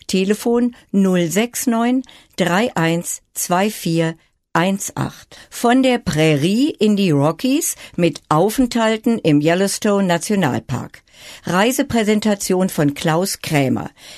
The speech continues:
Kaffeetafel ab fünfzehn Uhr. Montag, dreiundzwanzigster Oktober von sechzehn bis siebzehn Uhr. Es entstehen Verzehrkosten. Hast du WhatsApp? Smartphone-Kurs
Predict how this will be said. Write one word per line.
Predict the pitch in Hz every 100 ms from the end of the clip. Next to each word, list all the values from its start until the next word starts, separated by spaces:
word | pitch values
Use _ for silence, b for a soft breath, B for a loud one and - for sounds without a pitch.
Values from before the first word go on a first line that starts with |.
| B -
Kaffeetafel | 208 220 285 285 247 240 254 -
ab | 208 208
fünfzehn | - - 185 185 - 233 214 -
Uhr. | 135 - - B B B
Montag, | 156 190 233 240 226 220 -
dreiundzwanzigster | 180 208 254 247 208 196 202 156
Oktober | - - - 190 190 196 185 - B B
von | - 185 175
sechzehn | 151 180 214 - - 233 214
bis | 151 -
siebzehn | 190 202 - - 190 190
Uhr. | 180 175 175 170 B B B
Es | - 160
entstehen | - 156 - 156 156
Verzehrkosten. | 160 202 196 - 170 143 - - - - - 294 - _ _ - B B
Hast | 156 175 - -
du | 226 262 277
WhatsApp? | 143 139 - - 214 285 - _ _ _ B B B
Smartphone-Kurs | - 214 202 277 285 277 247 247 - 233 226 220